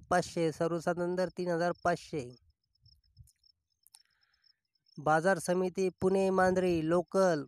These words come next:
परिणाम क्विंटल, आवक एक्कावन्न, किमान दर अठराशे, कमाल दर दोन हजार सातशे, सर्वसाधारण दर दोन हजार दोनशे.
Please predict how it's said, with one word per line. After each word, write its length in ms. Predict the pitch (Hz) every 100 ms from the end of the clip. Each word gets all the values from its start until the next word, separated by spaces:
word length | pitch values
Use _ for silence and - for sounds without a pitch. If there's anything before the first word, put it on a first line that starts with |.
| - _
परिणाम 440 | 160 170 185 185 185 - _ _ _ _ _
क्विंटल, 460 | 175 185 190 175 156
आवक 500 | 151 175 196 190 170
एक्कावन्न, 680 | 170 - 190 185 185 170 151 -
किमान 340 | 165 180 185
दर 200 | 185 190
अठराशे, 680 | 170 170 180 175 - 170 135 - _ _ _ _ _ _ _ -
कमाल 360 | 156 170 180
दर 200 | 185 190
दोन 260 | 175 175 185
हजार 280 | 175 180 180
सातशे, 680 | - 185 175 - 190 160 147
सर्वसाधारण 680 | 160 165 175 185 180 185
दर 200 | 185 185
दोन 240 | 175 180 185
हजार 260 | 160 180
दोनशे. 580 | 175 180 185 151 165 127